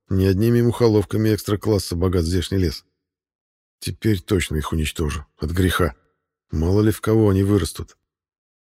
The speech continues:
Да и территорию возле лагеря тщательно прочесать нужно. Тоже от греха. И это гости хорошую информацию принесли.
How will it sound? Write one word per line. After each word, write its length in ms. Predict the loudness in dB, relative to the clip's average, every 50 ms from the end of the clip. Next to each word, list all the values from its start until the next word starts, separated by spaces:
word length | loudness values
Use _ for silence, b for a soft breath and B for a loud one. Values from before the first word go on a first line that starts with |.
| _
Да 180 | -12 -4 0 0
и 80 | 0 0
территорию 600 | 0 2 0 0 2 2 4 4 6 6 6 6
возле 220 | 4 4 4 4
лагеря 380 | 4 6 4 4 4 2 0 0
тщательно 420 | -2 0 0 0 0 0 -4 -4
прочесать 540 | -2 -6 -8 -6 -6 -4 -2 -2 -2 -2 -2
нужно. 360 | -4 -2 -2 -4 -6 -8 -10 _ _
Тоже 300 | -2 0 2 4 4 2
от 60 | 4
греха. 400 | 4 2 2 2 2 -2 -2 -2 _ _ _ _ _ _ _ _ _ _ _ _ _ _ _ _ _
И 80 | _ -6
это 240 | -4 -4 -2 -2 -4
гости 320 | 0 2 0 0 0 -2 -8
хорошую 600 | -4 0 0 2 2 2 0 0 -2 -2 0 -2
информацию 580 | 0 0 0 0 2 2 2 0 2 0 -2 0
принесли. 540 | 0 0 2 2 0 0 0 -2 -2 -2